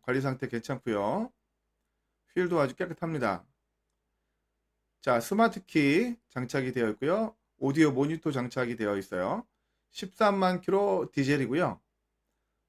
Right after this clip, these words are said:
네, 스마트 키, 크루즈 컨트롤도 있고요. 열선 시트 있습니다.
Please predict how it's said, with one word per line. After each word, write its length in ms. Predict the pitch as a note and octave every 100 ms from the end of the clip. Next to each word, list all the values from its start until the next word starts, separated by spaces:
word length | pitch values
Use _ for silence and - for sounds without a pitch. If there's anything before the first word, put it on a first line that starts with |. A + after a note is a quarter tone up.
| _ _ _ _
네, 440 | B2 A#2 A2 G2 F#2
스마트 420 | - F#3 F#3 E3
키, 440 | - D3 D3 E3 F3
크루즈 340 | - G#3 G3 F#3
컨트롤도 480 | F#3 F#3 E3+ D#3 B2
있고요. 420 | - C#3 B2+ E2+ _ _ _ _
열선 380 | A#2+ D3 - G3
시트 220 | F3+ -
있습니다. 720 | B2 - A#2+ F#2+ F2+ B2 A3